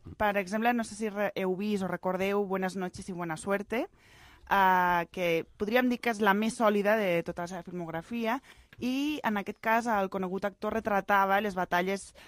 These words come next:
deontològiques dels pioners de la informació televisiva enfront de les pressions governamentals. Aquí a Los idus de marzo parteix de l'obra teatral de B. William,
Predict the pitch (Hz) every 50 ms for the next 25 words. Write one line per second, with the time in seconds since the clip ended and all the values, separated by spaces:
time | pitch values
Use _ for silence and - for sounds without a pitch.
0 | - - 202 202 196 180 190 190 190 190 190 180 190 190 - 220 226 208 196 180
1 | - - - 208 196 180 180 180 180 180 208 196 196 190 170 170 165 - - 185
2 | - 185 185 180 175 185 185 226 226 233 277 269 - - 247 254 254 - - 226
3 | 220 220 240 247 - - - - - - 214 220 220 - - - 208 190 175 185
4 | 190 214 - - - 196 190 185 175 175 170 170 160 156 156 160 - 208 208 175
5 | 151 139 - - - - - - - - - - 220 - - 240 240 233 233 233
6 | - 254 247 220 226 208 214 220 240 254 269 277 277 - - 311 339 - - 196
7 | 190 - 202 202 196 190 202 196 196 196 196 196 196 196 190 - 190 185 180 -
8 | 185 185 185 180 190 190 175 180 180 175 170 165 165 185 196 190 175 185 220 262
9 | 254 240 226 214 208 226 285